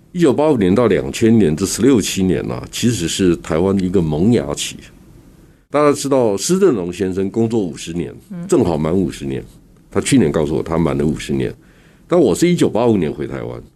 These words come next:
Speaker 1: 八五年那一年，个人电脑要起飞，为什么？不是因为我回来，是因为 Microsoft launch Windows。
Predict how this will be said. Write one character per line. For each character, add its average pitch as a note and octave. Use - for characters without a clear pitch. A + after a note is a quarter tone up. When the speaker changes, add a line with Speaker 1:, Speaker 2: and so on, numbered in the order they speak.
Speaker 1:
八 F#3
五 F#3
年 A2+
那 C3
一 C3
年， G2+
个 F3
人 G2
电 A#2+
脑 D2+
要 E2+
起 -
飞， B1+
为 B2
什 D3+
么？ B1
不 G#2+
是 G2+
因 A#2+
为 -
我 D2
回 C#2
来， C2+
是 C3+
因 A#2+
为 A2+
Microsoft A#2
launch G#2
Windows。 F#2+